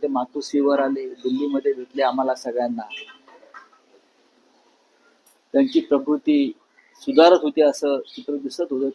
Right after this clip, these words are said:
पण ते, त्यांना किडनीचा आजार होता आणि आज त्यांचं दुर्दैवी निधन झालं. आम्ही सगळे,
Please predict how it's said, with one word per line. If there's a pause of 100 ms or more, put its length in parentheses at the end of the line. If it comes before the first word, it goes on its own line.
पण
ते, (520)
त्यांना
किडनीचा
आजार
होता (1120)
आणि
आज
त्यांचं (280)
दुर्दैवी
निधन
झालं. (2500)
आम्ही
सगळे,